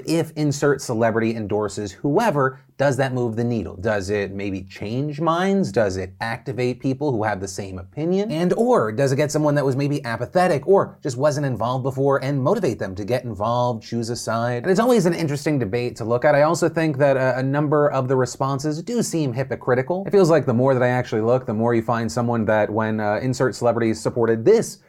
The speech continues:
candidate, they're like, "Shut up, no one cares." But then when a different celebrity supports their side, they're like, "See?"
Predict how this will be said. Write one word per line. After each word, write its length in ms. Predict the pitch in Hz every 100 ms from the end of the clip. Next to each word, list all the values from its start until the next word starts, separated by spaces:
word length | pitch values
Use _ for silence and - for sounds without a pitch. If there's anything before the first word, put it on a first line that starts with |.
| _
candidate, 320 | - 131 123 123
they're 120 | 120
like, 240 | 113 110
"Shut 320 | - 208 196
up, 180 | 160 151
no 140 | 143 170
one 240 | 175 170
cares." 580 | - 127 123 123 123 120
But 80 | 131
then 140 | 147
when 100 | 143
a 60 | 139
different 240 | 196 156
celebrity 320 | 120 123 120
supports 340 | 117 117 127 214
their 220 | 247 208
side, 260 | 139 143
they're 100 | 139
like, 320 | 131 117 - - - _ _ -
"See?" 380 | - 160 165